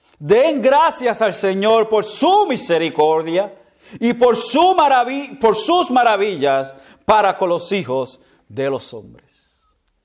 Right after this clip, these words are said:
¡Wow! Increíble.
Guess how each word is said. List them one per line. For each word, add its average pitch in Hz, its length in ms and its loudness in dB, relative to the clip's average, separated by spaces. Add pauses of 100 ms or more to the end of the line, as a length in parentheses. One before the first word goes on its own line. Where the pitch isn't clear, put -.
(120)
¡Wow! 156 380 -12 (2250)
Increíble. 180 760 -8